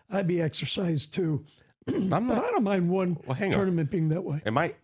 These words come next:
Speaker 2: exercised?
Speaker 1: Well, you're pretty frustrated with their behavior.
Speaker 2: I, I'm reporting on what happened. A lady fell out of the grandstands drunk. They had to shut beer sales off at two o'clock in the afternoon. The players were upset with it. I'm not a-,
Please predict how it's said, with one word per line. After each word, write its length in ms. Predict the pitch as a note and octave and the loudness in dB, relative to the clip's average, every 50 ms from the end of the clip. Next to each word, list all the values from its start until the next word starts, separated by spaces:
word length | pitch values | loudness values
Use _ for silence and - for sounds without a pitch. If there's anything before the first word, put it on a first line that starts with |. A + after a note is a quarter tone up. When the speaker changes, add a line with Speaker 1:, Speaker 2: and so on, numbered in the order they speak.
| _ - | _ -6
Speaker 2:
exercised? 800 | F#2+ C3 - - - E3 D#3+ D3 - F3 E3+ E3 E3+ E3+ - - _ | -6 -4 -4 -2 -4 -4 -4 -2 -4 -6 -8 -8 -12 -18 -20 -14 _
Speaker 1:
Well, 100 | D4 G#4+ | -8 -4
you're 140 | D4+ G#3+ D3+ | -2 -2 -2
pretty 360 | - - A3 E3+ D#3 D3+ C#3+ - _ _ _ _ _ _ _ _ _ _ _ | -2 -2 0 0 0 0 -2 -4 _ _ _ _ _ _ _ _ _ _ _
frustrated 580 | - - A3+ - - - - G3 F3+ F3+ D#3+ D#3 | -6 -4 -4 -4 -2 -2 -2 0 0 2 2 0
with 160 | F3 D#3+ - | 0 -2 -2
their 120 | - F3 | -2 0
behavior. 460 | D3 D#3 D#3 B2 F3 E3+ E3 C#3+ - _ _ _ | 2 2 2 2 2 0 -2 -4 -6 _ _ _
Speaker 2:
I, 60 | - - - _ _ _ _ _ _ _ _ _ _ _ _ | -10 -10 -10 _ _ _ _ _ _ _ _ _ _ _ _
I'm 160 | A#2+ D3 F3 | 0 2 2
reporting 480 | E3 D3 - - - F3 E3+ D#3 C#3 B2+ | 2 0 -2 -2 0 0 2 2 2 4
on 160 | A2 G2+ F#2+ | 4 4 4
what 160 | F2 F2+ D#2+ | 2 0 -2
happened. 420 | - - - B2 G#2+ - - G1+ - | -2 -2 -2 -2 -2 -2 -6 -6 -4
A 60 | - | -2
lady 320 | G#2+ A#2 B2 C3+ C3 A#2+ | 0 0 2 0 0 -2
fell 520 | G2+ - - - - - D3 A2+ A2+ A#2 G2 | -4 -6 -12 -20 -6 -2 0 2 2 0 0
out 200 | D#2 F#2 F#2+ G2 | 0 2 2 2
of 80 | F#2 D#2 | 2 0
the 60 | E2 | -2
grandstands 840 | D2 D2+ E2 E2+ E2+ E2+ E2+ D#2+ - - C2 A1+ G#1+ G#1 G1+ - - | 0 0 2 2 4 2 2 0 -2 -6 -6 -6 -6 -10 -12 -14 -12
drunk. 420 | D2 C#2+ F2+ D#2+ B1 G1+ - - - - - - - _ _ _ | -4 0 0 0 0 -2 -8 -18 -20 -20 -20 -20 -20 _ _ _
They 140 | F2+ F2 F#2 | 0 0 0
had 120 | A2 F2 | 0 0
to 40 | E2+ | -2
shut 480 | - - - - - C3 A2+ G2 E2 | -4 -4 -4 0 0 0 0 0 -2
beer 220 | D#2 F#2+ G2+ G2 G2 | -2 0 0 0 0
sales 340 | - F2+ D#2+ D2 C#2+ C2 D2 | 0 0 0 2 0 0 0
off 320 | D#2+ D2+ D2 C#2 - - | 2 2 2 0 0 -4
at 100 | G2 - | -6 -2
two 180 | - - A2 F#2+ | 0 0 0 0
o'clock 420 | - - F#2 E2 D#2 D#2 D2 - | -2 -2 0 0 0 0 -2 -4
in 140 | - F2+ D2+ | -6 -2 -2
the 140 | D#2 D#2 D2+ | 0 0 2
afternoon. 680 | D2+ D2 C#2 - - D2+ C#2+ D#2 D#2 C2+ A#1 G#1 G1+ G#1+ - - - - - - | 2 0 0 -2 -4 -2 0 0 0 0 -2 -4 -6 -10 -12 -14 -20 -20 -10 -6
The 100 | - F#2+ | -6 -4
players 600 | - - - A#2 A2+ A2 G2+ F2+ E2+ D#2 D2+ D2+ | -4 -2 -2 0 2 2 2 2 2 2 0 0
were 280 | E2 F2 E2+ D#2+ D#2+ - | -2 0 0 0 0 0
upset 520 | - F2+ E2 - - - A2 F#2+ E2 C#2+ - | -2 -4 -2 -2 -4 -2 0 0 0 -2 -4
with 160 | D2 C2+ B1 | -6 -6 -4
it. 80 | B1+ - - | -6 -4 -2
I'm 220 | E2+ G#2+ A#2 B2 | 0 0 0 0
not 280 | A#2 G2 F#2+ F#2 - - - | 0 0 0 0 -2 -2 -4
a-, 240 | E2+ E2 E2+ F#2 | -4 -2 -2 -4